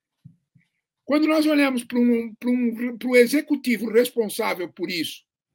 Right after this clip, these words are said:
e ele faz o alerta contundente que fez há dez dias atrás, cuidado! Cuidado!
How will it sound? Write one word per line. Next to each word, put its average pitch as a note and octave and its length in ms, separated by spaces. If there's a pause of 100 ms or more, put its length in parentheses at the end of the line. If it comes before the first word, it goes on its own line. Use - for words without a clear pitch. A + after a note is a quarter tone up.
(240)
e A3 140
ele C#4+ 220
faz B3 440
o A3 120
alerta A3+ 500
contundente A#3 800
que A#3 160
fez C#4 340
há A3+ 80
dez B3 400
dias A#3+ 300
atrás, G3+ 600 (240)
cuidado! C4+ 800 (1300)
Cuidado! C#4+ 640